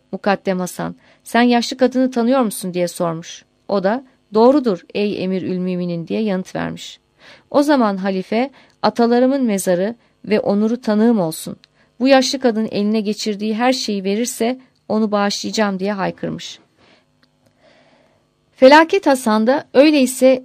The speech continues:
ey Emirül Müminin, bana onun hakkında bir güvence ver." demiş. Halife de Felaket Hasan'a yaşlı kadın için güvence simgesi olarak mendilini fırlatmış. Ve Hasan bu güvence belgesini yerden alarak hemen divandan çıkmış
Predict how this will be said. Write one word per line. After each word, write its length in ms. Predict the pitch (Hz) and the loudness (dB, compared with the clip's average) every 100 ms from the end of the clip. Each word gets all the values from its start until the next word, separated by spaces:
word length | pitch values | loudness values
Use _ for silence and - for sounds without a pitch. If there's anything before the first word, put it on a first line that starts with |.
| - | 2
ey 280 | 254 254 - - | 2 2 -4 -4
Emirül 420 | 220 233 208 208 | 0 0 0 0
Müminin, 540 | 202 202 196 185 180 - | 0 0 0 -2 -4 -2
bana 240 | 208 240 277 | 2 2 2
onun 240 | 233 285 | 0 0
hakkında 480 | 233 202 214 214 214 | -2 -2 -4 -4 -2
bir 120 | 214 | -4
güvence 520 | 185 208 208 196 185 | -2 -2 0 0 0
ver." 240 | 175 170 170 | 0 -2 -4
demiş. 420 | 170 165 - - _ _ _ | -6 -8 -14 -18 _ _ _
Halife 460 | 196 208 208 226 | -4 -2 0 2
de 240 | 190 247 277 _ _ _ | 2 0 -2 _ _ _
Felaket 480 | 214 220 220 254 233 | 0 2 2 0 -2
Hasan'a 480 | 196 190 196 254 - _ _ | -4 -2 -2 -4 -8 _ _
yaşlı 320 | 202 208 277 | -2 0 -2
kadın 240 | 254 208 220 | -2 -2 -2
için 280 | 196 240 220 | -4 -4 -2
güvence 380 | 214 214 214 | 0 0 -2
simgesi 480 | 240 202 185 185 - | -4 -4 -4 -6 -4
olarak 400 | 180 180 208 254 _ _ | -2 0 0 -4 _ _
mendilini 460 | 196 208 202 190 185 | 0 0 2 0 -2
fırlatmış. 680 | - 175 165 - 170 - - _ - - - | -4 -4 -4 -6 -12 -12 -18 _ -20 -8 4
Ve 100 | 285 | 4
Hasan 460 | 294 294 320 349 330 | 4 0 -2 -2 -2
bu 120 | 269 | 0
güvence 460 | 262 262 262 294 | 4 4 4 2
belgesini 520 | 240 202 190 196 202 196 | 2 0 -2 -6 -4 0
yerden 320 | 208 202 202 | 0 0 -4
alarak 440 | 202 214 196 220 _ _ _ | 0 0 0 -2 _ _ _
hemen 440 | 269 262 262 240 | 0 2 2 0
divandan 500 | 220 208 208 208 214 | 0 0 0 0 0
çıkmış 560 | - - 170 160 - | -4 -8 -8 -8 -10